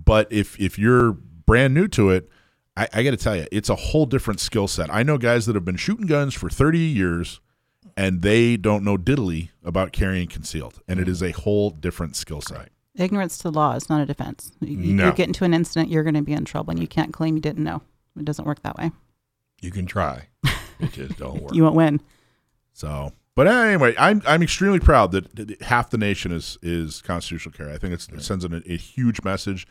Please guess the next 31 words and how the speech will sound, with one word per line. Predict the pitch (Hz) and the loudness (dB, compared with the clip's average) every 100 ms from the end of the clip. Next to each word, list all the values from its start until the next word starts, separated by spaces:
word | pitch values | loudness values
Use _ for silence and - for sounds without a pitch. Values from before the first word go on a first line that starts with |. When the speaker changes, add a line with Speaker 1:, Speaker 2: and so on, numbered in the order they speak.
| _ _ _ - | _ _ _ -6
Speaker 1:
and | 101 101 | -2 -2
it | - | -2
puts | - 127 - - | 0 0 -2 -6
the | 113 | -4
responsibility | 117 - 104 104 95 90 87 80 | -4 -2 -4 -2 -2 0 0 -2
back | 76 92 95 78 | -2 -2 -2 -6
on | 90 87 87 | -4 -4 -6
the | - | 0
person | - 160 151 156 143 123 _ _ - | 4 4 2 -4 -6 -10 _ _ -6
and | 90 - | -6 -2
in | 92 87 | -2 -2
the | 85 | -2
country | - 151 139 147 143 | 0 0 2 0 0
of | 90 78 | -2 -4
the | |
self-governed, | - - 85 - 98 117 131 131 | -2 0 -2 -2 2 2 2 0
which | 90 - | 0 -2
is | - - | -8 -10
who | - 202 | 0 2
we | 180 151 - | 2 0 0
are. | 92 67 65 - _ _ _ _ _ - | -2 -2 -8 -14 _ _ _ _ _ -4
That's | 87 98 - | 2 2 2
where | 101 | -2
the | 90 | -2
responsibility | - 87 82 76 78 71 | -2 -4 -4 -4 -4 -4
should | - 98 78 | -4 -4 -2
be. | 73 | -4
We | 62 76 | -6 -6
are | |
not | 80 98 113 | -2 0 0
children. | - 87 64 55 | -2 -6 -6 -18